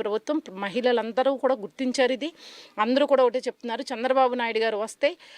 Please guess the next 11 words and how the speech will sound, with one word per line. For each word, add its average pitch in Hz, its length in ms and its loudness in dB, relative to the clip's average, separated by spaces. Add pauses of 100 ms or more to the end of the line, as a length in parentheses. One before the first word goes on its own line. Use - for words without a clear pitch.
(180)
వాళ్ళందరికీ 233 640 2
కూడా 247 200 2
ఎంతమంది 285 540 -2
పిల్లలు 262 300 2
ఉంటే 247 180 -2 (120)
అంతమందికి 240 580 -4 (120)
కూడా 226 160 2 (100)
మరి 202 200 -2
మహిళా 247 300 2 (120)
శక్తి 254 280 -6
ద్వారా 214 200 0